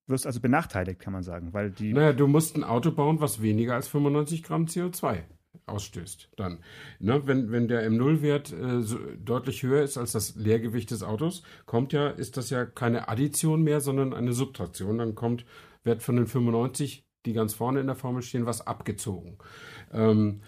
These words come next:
Speaker 2: und dann musst du natürlich die Autos sehr, sehr sparsam konstruieren. Und ich glaube, Herbert Dies hat mal im Fernsehen gesagt, das sparsamste Auto,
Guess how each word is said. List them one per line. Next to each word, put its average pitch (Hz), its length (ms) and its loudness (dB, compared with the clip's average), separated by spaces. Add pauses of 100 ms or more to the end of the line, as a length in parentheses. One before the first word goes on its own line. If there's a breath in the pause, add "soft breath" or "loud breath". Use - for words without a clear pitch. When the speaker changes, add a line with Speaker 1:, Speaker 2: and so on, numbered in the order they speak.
(240 loud breath)
Speaker 2:
und 117 380 2
dann 113 220 2
musst 123 260 -2
du 139 60 -2
natürlich 147 320 -2
die 147 100 -6
Autos 131 300 -6
sehr, 117 180 2
sehr 127 160 -2
sparsam 110 460 -4
konstruieren. 120 640 -4
Und 127 100 -4
ich 120 120 -6
glaube, 117 420 0
Herbert 110 380 -2
Dies 160 240 -4
hat 151 160 -4
mal 135 160 0
im 120 120 -4
Fernsehen 127 400 -4
gesagt, 120 360 -4
das 113 100 -4
sparsamste 135 720 -2
Auto, 147 420 -2